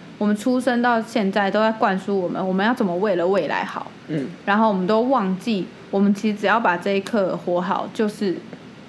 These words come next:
Speaker 1: 在为自己好，你根本不用去想未来会怎样，
Speaker 2: 嗯。
Speaker 1: 未来的一切你根本无法掌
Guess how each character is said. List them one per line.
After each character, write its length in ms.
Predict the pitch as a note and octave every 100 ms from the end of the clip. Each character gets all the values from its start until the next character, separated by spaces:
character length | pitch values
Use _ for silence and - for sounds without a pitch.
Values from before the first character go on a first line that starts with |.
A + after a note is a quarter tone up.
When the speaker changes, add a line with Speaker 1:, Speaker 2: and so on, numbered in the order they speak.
| - - - -
Speaker 1:
在 160 | A3+ G#3+
为 160 | G#3
自 160 | G3 G3
己 120 | D#3
好， 240 | F#3 - -
你 100 | G3+
根 100 | A#3+
本 100 | A#3+
不 80 | F#3+
用 180 | F#3 G3+
去 100 | A3+
想 260 | - D3
未 120 | G3 E3
来 120 | F3
会 120 | F3+
怎 180 | - -
样， 140 | F2 - -
Speaker 2:
嗯。 80 | G3+
Speaker 1:
未 160 | A#3+
来 160 | F#3 F3+
的 180 | F#3 -
一 160 | F#3+
切 360 | F#3 - G#3+ E3+
你 80 | F3
根 160 | A3+
本 100 | A3+
无 160 | F3 F3
法 220 | F3+ D#3+
掌 180 | E3